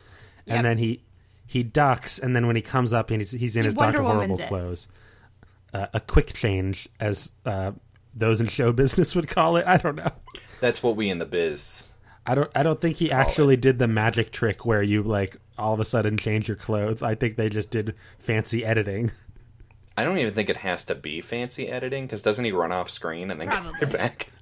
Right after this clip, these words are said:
Speaker 3: Like,
Speaker 1: Well, he ducks, he
Speaker 2: Well,
Speaker 1: ducks
Speaker 2: yeah, he
Speaker 1: off the
Speaker 2: bends
Speaker 1: screen,
Speaker 2: down.
Speaker 1: and then he comes back up.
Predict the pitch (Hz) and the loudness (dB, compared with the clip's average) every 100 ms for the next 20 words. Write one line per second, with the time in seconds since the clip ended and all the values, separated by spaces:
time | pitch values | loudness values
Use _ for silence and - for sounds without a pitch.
0 | - 123 - 135 135 135 123 147 - - | -2 -2 2 2 2 2 2 2 2 -4
1 | - 143 135 127 147 247 - 117 113 - | -4 -2 0 4 4 4 2 2 2 2
2 | - 117 110 107 110 113 110 110 110 120 | 2 2 4 4 2 0 0 2 0 -2
3 | - - 117 101 101 92 107 90 | -6 -6 -6 -4 -6 -6 -6 -10